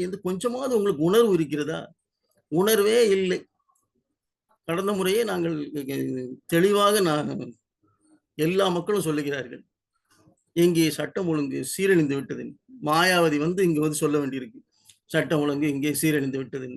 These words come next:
இதுக்கு இதை விட ஒரு வெட்கக்கேடு உண்டா? எதுக்கு எடுத்தாலும் வட இந்தியர்கள் ஒண்ணும் தெரியாது, தெரியாதுன்னு. வட இந்த தலைவரே வந்து உங்களை வந்து, அ, மூஞ்சிலே துப்புறாரு.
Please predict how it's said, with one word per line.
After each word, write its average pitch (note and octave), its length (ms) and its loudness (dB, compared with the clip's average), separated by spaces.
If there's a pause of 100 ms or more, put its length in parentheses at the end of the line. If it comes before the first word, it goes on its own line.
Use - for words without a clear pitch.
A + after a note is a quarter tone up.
(480)
இதுக்கு A3 440 -6
இதை F#3 220 -2
விட A3+ 200 0
ஒரு A3 140 0
வெட்கக்கேடு F#3 560 0
உண்டா? D3 240 -2 (840)
எதுக்கு F#3 280 4
எடுத்தாலும் F3+ 460 0 (120)
வட E3+ 200 -2
இந்தியர்கள் E3+ 560 -2
ஒண்ணும் E3 500 -4
தெரியாது, D#3+ 440 -2
தெரியாதுன்னு. D3+ 520 -4 (500)
வட D3+ 180 -6
இந்த E3 280 -4
தலைவரே E3+ 420 -2
வந்து F#3 260 -4
உங்களை E3+ 280 -2
வந்து, E3+ 240 -6 (320)
அ, D#3 140 -2 (280)
மூஞ்சிலே G3+ 460 -2
துப்புறாரு. D#3 540 -2